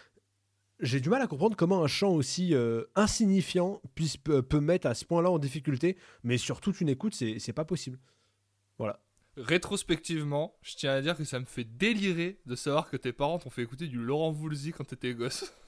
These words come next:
Speaker 1: Tu sais, on avait des, on a-, on, on, on avait des longs trajets en voiture et on choisissait les C D chacun notre tour et c'était vraiment, vraiment pas agréable.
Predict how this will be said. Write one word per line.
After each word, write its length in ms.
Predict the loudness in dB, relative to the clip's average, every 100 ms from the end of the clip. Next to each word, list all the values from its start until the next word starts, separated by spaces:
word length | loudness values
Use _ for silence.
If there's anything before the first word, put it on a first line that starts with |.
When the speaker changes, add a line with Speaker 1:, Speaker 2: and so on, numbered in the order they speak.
| -10 -6 -6 -2 -2 0
Speaker 1:
Tu 100 | 6
sais, 120 | 6
on 100 | 8
avait 160 | 6
des, 80 | 4
on 80 | 6
a-, 120 | 4
on, 260 | 6 4 2
on, 240 | 2 2 4
on 120 | 4
avait 160 | 4 4
des 100 | 4
longs 220 | 4 4
trajets 260 | 2 4
en 80 | 4
voiture 340 | 4 4 4 4
et 380 | 4 4 2 -2 -6
on 80 | -2
choisissait 400 | 4 6 6 4
les 80 | 2
C 140 | 2
D 120 | 2 2
chacun 220 | 2 2
notre 180 | 2 4
tour 180 | 2 2 -8 -4
et 60 | 0
c'était 260 | 0 2
vraiment, 640 | 0 2 4 6 6 6 4 -2 0 2 4
vraiment 400 | 6 6 6 4
pas 220 | 6 8
agréable. 460 | 8 6 4 4 0